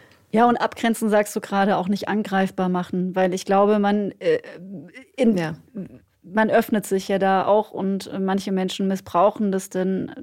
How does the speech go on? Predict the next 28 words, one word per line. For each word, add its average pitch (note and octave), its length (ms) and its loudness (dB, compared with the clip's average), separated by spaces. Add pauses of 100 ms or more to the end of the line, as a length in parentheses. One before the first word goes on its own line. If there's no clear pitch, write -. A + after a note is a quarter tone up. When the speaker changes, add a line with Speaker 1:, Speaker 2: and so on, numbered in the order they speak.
Speaker 1:
dann F#3+ 180 0
auch - 220 0
leider G3 320 4
viel G#3+ 200 -4
zu F#3+ 220 0
häufig, G3 640 0
äh, E3+ 120 -8 (280)
solche F#3 360 0
Dinge, G3+ 580 -2
auch F#3+ 200 0
mehr G#3+ 340 4
Wissen A3 320 0
über G#3+ 360 0
eine G3 300 -2
Person F#3+ 640 -4
zum F3+ 220 -6
Beispiel, F#3 640 -4
Speaker 2:
Vermeintlich G3 540 2
Speaker 1:
ja. F3+ 60 0
Speaker 2:
mehr E3+ 100 0
Wissen, E3 260 -4
ne? F3+ 100 -2
Speaker 1:
Mehr A3 200 4
Wissen, G#3+ 180 -2
genau, G#3+ 200 4
Speaker 2:
Ja. G3 60 -2
Speaker 1:
vermeintliches G#3 540 2
Mehrwissen. F#3 460 -4